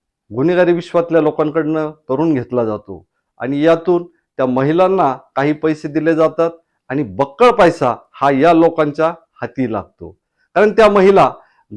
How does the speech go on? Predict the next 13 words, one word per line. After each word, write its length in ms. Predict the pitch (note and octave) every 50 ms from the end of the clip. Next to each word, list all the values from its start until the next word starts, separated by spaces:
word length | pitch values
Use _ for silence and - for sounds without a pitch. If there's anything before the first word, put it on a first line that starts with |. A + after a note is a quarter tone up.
| G#2+
गरिबीतून 440 | C3+ E3 E3+ G3+ F#3 A3 G3+ A#3+ A3
आलेल्या 300 | G3 F#3+ F#3+ F#3+ F#3+ F#3
असतात, 280 | F#3 F#3 - G3 G3 F#3+ -
विवंचनेतून 760 | C#3 C#3 D3+ D#3 F#3 F#3+ F#3+ F#3+ G3 F#3 F#3+ G3 F#3+ F#3+ F#3 F3+
आलेल्या 320 | E3+ D#3+ E3 E3 D#3+ D#3+
असतात, 320 | D#3 D3+ _ - D#3+ E3 E3 - _ _ _ _ _ _ _ _ _ _ _ _ _ _
अन्यायातून 500 | - C3 C3+ C#3+ E3 F#3 G3 F#3+ G3+ G3
आलेल्या 320 | F#3+ F3+ F3 F3+ E3+ E3+ E3
असतात, 340 | D#3+ - - E3+ E3 D#3+ D#3+ - _ _ _ _ _ _ _ _
घर 260 | F#2+ F#2+ A2 D3 G3+
सोडून 340 | G#3 - A3 G#3+ G3+ G#3+ G#3
आलेल्या 300 | G3+ G3 G3 G3 F#3+ F#3+
असतील 340 | F#3+ F#3+ - - F#3+ F#3+